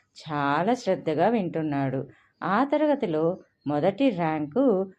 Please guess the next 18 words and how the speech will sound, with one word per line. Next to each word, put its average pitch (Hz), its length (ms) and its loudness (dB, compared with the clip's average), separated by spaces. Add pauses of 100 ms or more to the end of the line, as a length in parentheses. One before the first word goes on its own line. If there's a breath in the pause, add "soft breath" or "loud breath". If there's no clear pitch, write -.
(160 loud breath)
వచ్చే 165 400 0
వాసు 147 460 0
స్నేహాన్ని 180 840 -2
కోరాడు 160 540 2
రాము. 139 500 0 (680 soft breath)
ఆయా 302 320 4
సబ్జెక్టులలో 208 1040 0 (320 loud breath)
తనకు 165 300 0
వచ్చే 165 500 0
అనుమానాలను 175 1000 0 (280 loud breath)
వాసు 175 380 0
సాయంతో 175 880 0 (260 loud breath)
నివృత్తి 170 580 -2
చేసుకుంటూ 156 720 -2
ఉన్నాడు. 147 600 0 (680)
ఇప్పుడు 277 540 4 (240)
రాము 170 500 4
వాసులలో 233 720 2